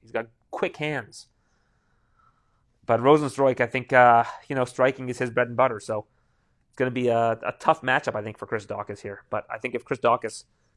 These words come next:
I, I would never just write off Chris Daukaus. I just think this guy's got phenomenal hands. I think he's quick. I think, um, the thing that would concern me is, you know, after that loss to Derek Lewis, like, what's his durability like? And that loss to Curtis Blades. Got knocked out by Curtis Blades. The fight didn't go to the ground at all.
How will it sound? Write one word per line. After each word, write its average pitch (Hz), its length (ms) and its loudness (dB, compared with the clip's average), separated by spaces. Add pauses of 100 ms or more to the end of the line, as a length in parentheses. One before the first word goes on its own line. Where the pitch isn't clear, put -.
(580)
I, 131 220 -6
I 156 80 6
would 151 140 2
never 131 220 0
just 110 180 -8
write 120 220 4
off 113 160 0
Chris - 160 -12
Daukaus. 107 280 -2
I 107 80 -4
just 123 140 -8
think 113 160 -10
this - 80 -20
guy's 101 180 -12
got 98 180 -16
phenomenal 127 340 -4
hands. 107 400 -16 (260)
I 110 60 -12
think 107 100 -10
he's 104 100 -16
quick. - 360 -2 (840)
I 104 40 -16
think, 107 320 -14
um, 98 440 -8 (840)
the 135 80 -12
thing 131 200 -4
that 107 160 -4 (460)
would - 160 -4
concern 135 460 -4
me 98 180 -10
is, 101 300 -12
you 117 80 -10
know, 110 80 -6
after 123 200 -4
that 104 120 -2
loss 104 220 -2
to - 80 -20
Derek 104 320 -8
Lewis, 123 260 -4
like, 101 140 -10
what's 117 120 -8
his 104 80 -16
durability 110 520 -6
like? 101 180 -8
And 107 100 -10
that - 160 -12
loss 120 200 0
to 110 100 -8
Curtis 113 260 -8
Blades. - 520 -6 (320)
Got 110 120 -6
knocked 117 200 -6
out 113 80 -4
by 117 60 -4
Curtis 120 200 -4
Blades. 127 220 -2
The 120 60 -10
fight 127 200 0
didn't 127 160 -8
go 127 120 2
to 131 60 -2
the 120 80 -6
ground 123 240 -6
at 117 60 -4
all. 147 400 0